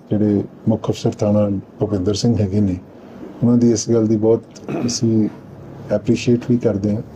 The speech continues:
ਕਿ ਇਹ ਵੱਡੇ ਕੇਸ ਨੂੰ, ਜਿਹੜਾ ਕਿ ਇੱਕ ਬਹੁਤ ਵੱਡਾ ਬਣ ਵੀ ਸਕਦਾ ਸੀਗਾ, ਜਿਹਦੇ ਵਿੱਚ ਕਿ ਪਬਲਿਕ ਦੇ ਵਿੱਚ ਵੀ ਬੜੀ ਰਿਜ਼ੈਂਟਮੈਂਟ ਹੁੰਦੀ ਹੈ, ਔਰ ਉਸ ਬੱਚੀ ਨੂੰ ਇਹਨਾਂ ਨੇ ਇਨਸਾਫ ਦਿਵਾਇਆ।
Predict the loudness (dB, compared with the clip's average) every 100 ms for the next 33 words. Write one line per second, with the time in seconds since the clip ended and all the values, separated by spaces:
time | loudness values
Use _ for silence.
0 | -20 -18 -18 -18 -2 -2 2 2 2 2
1 | 2 0 0 0 0 0 0 0 0 -2
2 | -2 -2 0 0 0 -2 2 0 0 0
3 | 2 0 0 -2 -2 -2 -4 -8 -12 -16
4 | -20 -20 -20 -20 -20 -20 -20 -20 -20 -18
5 | -2 2 4 4 2 0 -2 0 0 2
6 | 0 2 2 2 0 0 2 2 2 2
7 | 2 2 2 0 0 -2 0 0 0 -4
8 | -6 -12 -20 -20 -20 -20 -20 -6 0 2
9 | 0 -2 -4 0 2 4 4 4 4 2
10 | 0 0 0 0 0 0 2 2